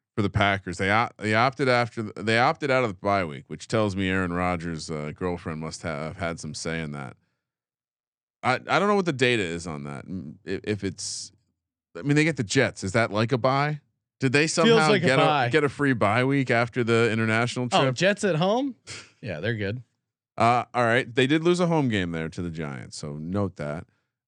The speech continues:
Speaker 1: At the Washington Commandos, and then at the Buffalo Bills on Sunday Night Football, who no longer have their play caller, Brian Daboll.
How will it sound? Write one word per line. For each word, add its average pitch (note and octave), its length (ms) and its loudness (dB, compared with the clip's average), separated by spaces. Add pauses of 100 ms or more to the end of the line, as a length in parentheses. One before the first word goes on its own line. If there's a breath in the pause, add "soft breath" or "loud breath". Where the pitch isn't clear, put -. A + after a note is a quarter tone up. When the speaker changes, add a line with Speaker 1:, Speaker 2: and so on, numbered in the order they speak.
(140)
Speaker 1:
At D#3 320 0 (560)
the A2+ 140 0
Washington C3 760 0
Commandos, A2+ 1000 -4 (640)
and G2 120 0
then G#2 220 0 (180)
at C#3 380 0 (540)
the G#2+ 100 -2
Buffalo G2+ 400 0
Bills A2 920 0 (120)
on F2 200 -6
Sunday G#2 340 -2
Night F2+ 220 -2
Football, E2 640 -2
who G#2+ 180 0
no A#2 220 4
longer G#2+ 340 0
have G2 160 0
their F2+ 80 -4
play F#2 260 -2
caller, E2+ 320 -4
Brian D2+ 380 -6
Daboll. C#2+ 520 -8